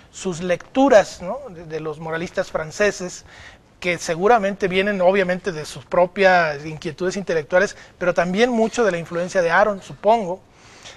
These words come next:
eh, lo fueron llevando a cuestionarse algunos de los supuestos del marxismo, justamente con, con instrumentos intelectuales del liberalismo.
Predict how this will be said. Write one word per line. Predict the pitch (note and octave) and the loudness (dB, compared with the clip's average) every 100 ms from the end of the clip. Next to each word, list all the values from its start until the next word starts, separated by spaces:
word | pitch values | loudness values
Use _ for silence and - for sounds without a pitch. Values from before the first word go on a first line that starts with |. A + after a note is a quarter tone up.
| _ - | _ -8
eh, | E3+ E3 - - - - _ | -4 -4 -6 -14 -20 -20 _
lo | G#3 G#3 | -2 0
fueron | - C4 F4 E4 | 6 6 6 0
llevando | C#4+ C4+ D4 D#4 | 0 0 0 -2
a | |
cuestionarse | - A#3 - - G#3 G3+ A3+ C4 - C#4+ D4+ - _ | -2 -6 -6 -4 -2 2 2 2 -4 -8 -8 -12 _
algunos | G3+ G3 G3 A#3 C4 D4 A#3 | -2 0 -2 -4 -2 -4 -2
de | G#3 | -4
los | F#3 - | -4 -6
supuestos | - E3 - G#3 A3+ - A#3+ | -10 -12 -2 -2 -2 -6 -4
del | B3 | -4
marxismo, | A#3+ A#3+ - A3+ G3 G#3 - | -2 -2 -4 -12 -8 -10 -10
justamente | - G#3+ C#4+ B3+ A3+ B3+ | -12 -4 -4 -4 -6 -10
con, | - G#3 F3+ - - _ _ - | -4 -2 -4 -12 -20 _ _ -4
con | F#3+ F#3+ | -2 -2
instrumentos | F#3+ - G3+ G3+ B3 - D4 | -6 -4 -2 0 0 -2 -6
intelectuales | C4 A3 G3+ F3+ - G3+ G3+ A3 | -6 -4 -4 -4 0 2 2 0
del | G3+ G3 | -2 -2
liberalismo. | G3 F#3+ F#3+ A#3+ G#3+ F3+ | -2 0 -2 -6 -10 -14